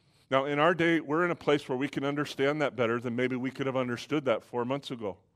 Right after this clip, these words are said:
You think about what this little, little invisible thing called covid nineteen, whatever that really is,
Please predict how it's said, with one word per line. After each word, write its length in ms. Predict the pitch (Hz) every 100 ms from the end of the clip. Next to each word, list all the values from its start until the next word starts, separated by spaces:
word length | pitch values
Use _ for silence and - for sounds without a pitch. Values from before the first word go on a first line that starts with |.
| _ _ _ _ _
You 120 | 151 170
think 260 | 202 196
about 260 | 185 156 135
what 160 | 147
this 240 | 143 123 -
little, 320 | 160 170 147 - -
little 380 | 135 127 156 175
invisible 840 | 185 151 113 165 160 156 156 156 147
thing 380 | 165 151 127
called 400 | 131 - 131 123
covid 440 | - - 156 131 120
nineteen, 500 | 127 135 - 143 120
whatever 280 | 131 143 147
that 180 | 143 -
really 240 | 147 139
is, 320 | 151 113 -